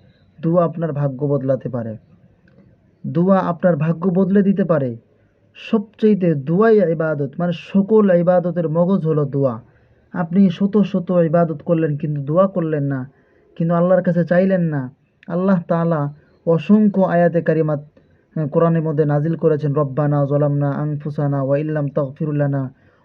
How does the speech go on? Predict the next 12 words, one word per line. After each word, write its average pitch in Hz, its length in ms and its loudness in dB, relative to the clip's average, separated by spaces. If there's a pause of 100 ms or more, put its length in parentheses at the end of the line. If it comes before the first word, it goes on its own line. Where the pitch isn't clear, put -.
(120)
وترحمنا 156 760 -2
لنكونن 147 640 -2 (100)
من 139 120 -2
الخاسرين। 127 760 -6 (1400)
আরও 175 240 2
অনেক 180 280 2
আয়াত 160 180 2
নাজিল 151 280 -2
করেছেন। 143 420 -2
আহ, 143 1080 -2 (100)
দেখবেন, 143 380 0 (520)
উম, 147 140 -2